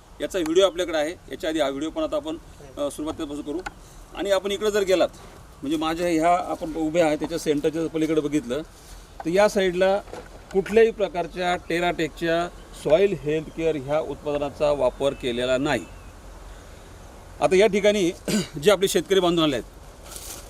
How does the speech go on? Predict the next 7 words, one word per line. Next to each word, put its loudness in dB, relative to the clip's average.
आणि 4
हे 6
सगळे 4
शेतकरी 0
बांधव 2
ई 6
बायोट्रेमचे 2